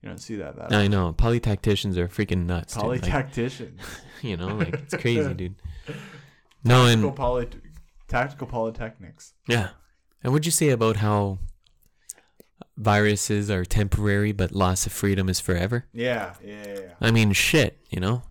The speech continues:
Speaker 1: That's true.
Speaker 2: Never really thought about
Speaker 1: Viruses,
Speaker 2: that.
Speaker 1: viruses come and go, you know,
Speaker 2: Yeah,
Speaker 1: but
Speaker 2: so
Speaker 1: freedom
Speaker 2: what I recently did
Speaker 1: What'd you
Speaker 2: is,
Speaker 1: do?
Speaker 2: uh, I re-, like, I sucked the vaccine out of my body.
Speaker 1: Oh, you did?
Speaker 2: Yeah, because I'm against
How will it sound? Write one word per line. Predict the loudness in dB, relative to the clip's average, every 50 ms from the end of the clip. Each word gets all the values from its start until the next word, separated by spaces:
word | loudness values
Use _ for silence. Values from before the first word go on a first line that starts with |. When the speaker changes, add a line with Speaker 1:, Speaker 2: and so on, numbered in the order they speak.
| -20 _ -20
Speaker 1:
That's | -20 -18 -14 -10
true. | -8 -6 -6 -6 -8 -8 -4
Speaker 2:
Never | 0 2 4 6
really | 6 6 6 4
thought | 4 4 4 6 6
about | 6 4 4 2 2
Speaker 1:
Viruses, | 0
Speaker 2:
that. | 0 0 0 2
Speaker 1:
viruses | 2 2 2 0 -4 -6 -12 -10
come | -6 -4 -4 -4
and | -4 -4 -4
go, | -2 -2 -2 -2 -4 -6
you | -8 -8 -8
know, | -4 0
Speaker 2:
Yeah, | 0 0 0 0
Speaker 1:
but | -2 0
Speaker 2:
so | 2 4 6
Speaker 1:
freedom | 6 6 4 0 -4 -8 -2
Speaker 2:
what | 2 4 6 6
I | 6
recently | 6 6 6 4 4 2 2 2 2
did | 2 2 4 4 2 2 -2 -6 -10 _ _ _ _ _ _ _ _ _ _ _
Speaker 1:
What'd | -12 -4 0 0
you | 0
Speaker 2:
is, | 2 2
Speaker 1:
do? | 2 2
Speaker 2:
uh, | 2 2
I | 2 4
re-, | 4 4 4 4 6 6 8 8 6 6 4 2 2 -2 -6 _ _ -4
like, | -2 0 2
I | 2 2 2
sucked | 2 0 0 2 2 4 4 4 2 2 -4 -10 -12 -16 -18 _ _ _ -2
the | -2 0
vaccine | 2 2 2 2 2 0 0 2 2 2
out | 2 2 2
of | 2
my | 2 2
body. | 2 4 4 4 2 0 -4 -8
Speaker 1:
Oh, | -8 -8
you | -8 -6
did? | -4 -4 -4 -4 -8 -14 _ -4
Speaker 2:
Yeah, | -2 -2 -2 -2 -4
because | -4 -2 0 2 4
I'm | 4 2
against | 2 2 2 2 2